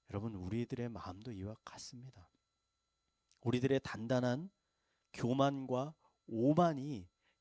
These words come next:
깨어지고 나서야 하나님의 은혜의 씨앗들이 우리의 심령 가운데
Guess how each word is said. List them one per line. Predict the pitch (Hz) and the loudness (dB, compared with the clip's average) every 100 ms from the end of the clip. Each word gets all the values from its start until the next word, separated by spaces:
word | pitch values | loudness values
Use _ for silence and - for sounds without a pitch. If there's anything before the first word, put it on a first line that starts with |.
| - | -2
깨어지고 | 208 233 226 196 190 190 | 2 4 4 2 0 -4
나서야 | 151 - - 147 185 170 87 _ _ _ _ | -4 -6 -2 2 2 0 -4 _ _ _ _
하나님의 | - - 233 226 214 208 190 | -10 -4 -2 -2 -2 -2 0
은혜의 | 120 139 143 | 0 -2 -4
씨앗들이 | 131 - 156 - 135 135 | -6 -6 -6 -6 -10 -8
우리의 | 117 101 113 | -8 -6 -6
심령 | - 170 170 165 147 | -6 -8 -10 -10 -8
가운데 | 110 92 95 113 | -8 -8 -10 -12